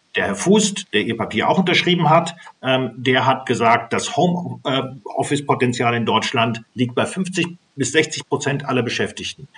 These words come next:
Er schätzt aber, dass wir bei zwanzig bis dreißig Prozent gerade mal sind. Wo soll plötzlich dieses Wunder herkommen, dass dann doch alle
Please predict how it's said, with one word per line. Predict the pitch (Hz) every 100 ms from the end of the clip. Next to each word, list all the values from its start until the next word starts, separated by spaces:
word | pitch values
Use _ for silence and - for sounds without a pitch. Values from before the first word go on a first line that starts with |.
| - _
Er | 123 113
schätzt | 185 180 -
aber, | 127 120
dass | 120 131
wir | 107
bei | 92 90
zwanzig | - - 135 147 143 131 -
bis | 120 - -
dreißig | 107 123 147 - -
Prozent | 107 95 107 87 87
gerade | - 80 78
mal | 76 73 73
sind. | 80 78 _ - - - _
Wo | 123 113 190
soll | 175 175 175
plötzlich | 175 175 -
dieses | 147 123 120
Wunder | 175 180
herkommen, | 127 110 113 127 175 190 - 127
dass | 127 -
dann | 139 156 - _ _ _ -
doch | - -
alle | 170 117 -